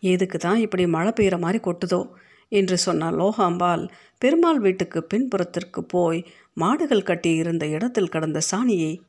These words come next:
கை நிறைய அள்ளி கொண்டு வந்தாள். சாணியை கரைத்து வாசல் தெளித்தாள்.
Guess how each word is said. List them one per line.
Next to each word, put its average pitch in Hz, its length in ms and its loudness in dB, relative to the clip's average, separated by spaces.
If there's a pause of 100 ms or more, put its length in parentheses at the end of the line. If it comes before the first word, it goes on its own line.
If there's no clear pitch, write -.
கை 175 220 0
நிறைய 254 340 4
அள்ளி 185 200 2
கொண்டு 175 280 2
வந்தாள். 160 480 0 (440)
சாணியை 233 480 2
கரைத்து 170 440 -2 (280)
வாசல் 208 340 -2
தெளித்தாள். 170 580 -2